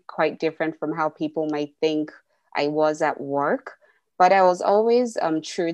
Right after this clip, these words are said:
to myself. So in terms of even dressing up, I always had my own, you know, I always came as I was, um, add my own flavor, <laughs> you know, to, like, my outfits or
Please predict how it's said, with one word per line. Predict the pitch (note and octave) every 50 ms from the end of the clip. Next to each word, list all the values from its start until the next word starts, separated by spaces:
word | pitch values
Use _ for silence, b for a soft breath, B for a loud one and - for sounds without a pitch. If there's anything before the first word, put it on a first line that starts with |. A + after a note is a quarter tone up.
| - -
to | F3
myself. | D#3+ D3+ D3+ D3+ - F#3 F3 E3 D3 D#3 -
So | - - E3+
in | D#3+ D#3+ D#3+
terms | E3 - F3+ F3 F3 E3+ E3+
of | D#3 D3 D3+
even | - F3 D#3+ D#3+ D#3
dressing | D3 - D3+ D3+ D3+ - - D#3+ D3+ D3
up, | D3 D3 D3 -
I | D3 D3
always | D#3 D#3 D#3+ D#3+
had | F3 D3+ D3+ -
my | D3+ D3 D3
own, | D3+ D3+ D3 D3 D3 E3 - _ -
you | G3
know, | F#3+ E3 D3+ D#3+
I | - - C3+ B2+ - _ -
always | F3 E3+ F3 F3+ -
came | - - E3+ D#3+ D#3+ D#3
as | D3 D3 D#3
I | D3 D3
was, | D3 D3 D#3+ D#3+ C#3+ C#3+ D#3+ G#3 A3 - B B B B B B B
um, | - F3+ E3+ D#3+ -
add | - E3+ E3+ E3+
my | E3+ D#3+ D#3 D#3
own | D#3 D#3+
flavor, | D#3+ - _ _ E3 D#3 D3+ D#3 D#3 D#3 D3+ C#3 C#3 C#3 G3 A3+ - - - -
<laughs> | C#4 B3 A#3+ - B3+ - - - D#4+ -
you | A#3 A#3 G3
know, | E3+ E3+ E3+
to, | E3+ - - E3+
like, | D#3 D3+ D3
my | D3+ D3 D3+
outfits | D#3+ F3 F3 - - - G#3 F#3 F3+ F3 F3 F3 F3+ - - -
or | - D#3+ D3+ D3+ D3 D3 D3+ D3+